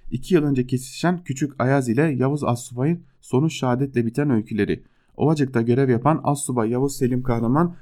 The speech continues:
on üç Ocak iki bin on yedide bir operasyon dönüşü altı yaşındaki Ayaz Güloğlu ile karşılaştı. Onu kucağına aldı, çocuğu gibi sevip okşadı. Çektirdiği fotoğrafı "Sen yeter ki bir adım at, ona koşarak gelir." notuyla paylaştı.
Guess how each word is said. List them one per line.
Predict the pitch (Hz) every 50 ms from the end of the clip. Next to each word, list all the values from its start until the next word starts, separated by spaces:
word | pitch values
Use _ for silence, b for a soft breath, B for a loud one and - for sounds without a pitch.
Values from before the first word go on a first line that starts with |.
| B B -
on | - 156 156
üç | 131 -
Ocak | 120 123 151 160 156 -
iki | - - - 151
bin | 143 143
on | 147 147
yedide | 135 120 123 123 127 170 147
bir | 151
operasyon | 143 135 131 131 120 120 120 120 - 127 127 120
dönüşü | 117 113 110 - - 180 190 185 B B B B B -
altı | 123 127 123 131 170
yaşındaki | 151 139 - 131 117 123 131 170 -
Ayaz | - 127 139 139 131 123
Güloğlu | 123 151 151 147 131 117 110 110
ile | 107 123 151 -
karşılaştı. | - 123 117 117 - 117 104 101 98 - - 107 87 - b b b b b b
Onu | - 131 143 160 131
kucağına | 135 131 127 131 135 139 139
aldı, | 127 110 104 104 151 165 156 - _
çocuğu | - - 135 123 127 139
gibi | 123 123 117 113 113
sevip | - 123 131 151 139 -
okşadı. | 123 113 - - 110 98 95 87 - _ _ _ _ _ _ _ _ -
Çektirdiği | - 147 139 139 - 151 147 147 180 180
fotoğrafı | 175 156 - 143 135 131 131 175 202 208 208 b b b b
"Sen | - - - 180 185
yeter | 170 143 139 160 165 156
ki | - 147 139
bir | 151 147 104 113
adım | 127 156 160 143
at, | 156 170 - b b b b b
ona | - 143 160 156
koşarak | - 139 127 131 143 147 143 131 127 131
gelir." | 127 120 117 117 113
notuyla | 117 113 113 - 120 110 107 101
paylaştı. | - 95 90 87 90 87 - - - 92 95